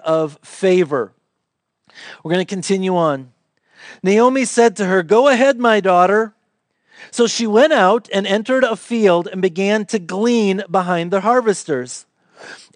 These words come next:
As it turned out, she was working in the field belonging to Boaz, who was from the clan of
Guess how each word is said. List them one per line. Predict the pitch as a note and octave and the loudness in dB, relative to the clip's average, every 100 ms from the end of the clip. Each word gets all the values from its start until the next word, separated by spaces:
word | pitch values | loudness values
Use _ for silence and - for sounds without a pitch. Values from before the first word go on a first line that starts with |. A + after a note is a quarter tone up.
| - | -2
As | F#3+ A#3+ A3+ | 0 0 -2
it | C4 - | -6 -4
turned | A#3+ B3 A#3 | -2 0 2
out, | G3 D#3+ F3 - | 4 4 0 -6
she | - G3+ | -10 -4
was | F#3 E3+ | -2 -2
working | D3 G#3 G#3+ A#3+ | 0 0 0 -2
in | A#3+ A#3+ | -2 -2
the | |
field | A3+ G#3+ F#3 F#3 F#3+ F3+ | -4 -2 0 0 -2 -4
belonging | G#3 F#3+ D#3+ E3 F#3+ | -2 0 0 -2 -4
to | A#3 | -4
Boaz, | G#3 B3+ C4 G#3 C#3+ B2+ - - _ _ _ _ _ _ | -2 0 4 4 4 0 -8 -18 _ _ _ _ _ _
who | G3 | 0
was | G3 - | 0 -2
from | - G3 G3+ G3 | -2 0 0 -2
the | F3+ F#3 | -4 -6
clan | - F#3+ G3+ G3+ G#3+ G#3 | -4 -2 0 2 0 -2
of | - F3 F3 F3 E3+ | -4 0 2 0 -4